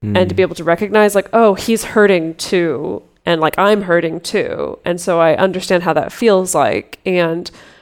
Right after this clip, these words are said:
Speaker 1: from understanding that point, we can then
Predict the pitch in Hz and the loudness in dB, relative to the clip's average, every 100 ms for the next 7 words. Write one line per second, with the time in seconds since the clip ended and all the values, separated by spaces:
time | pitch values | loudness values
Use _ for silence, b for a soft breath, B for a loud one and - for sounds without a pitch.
0 | b b _ - 196 202 196 196 202 180 | b b _ -2 2 2 0 2 2 2
1 | 175 175 214 190 - 175 160 175 180 175 | 0 2 2 0 -2 -2 0 -2 -2 -2
2 | 165 170 160 156 156 | 0 0 0 -4 -8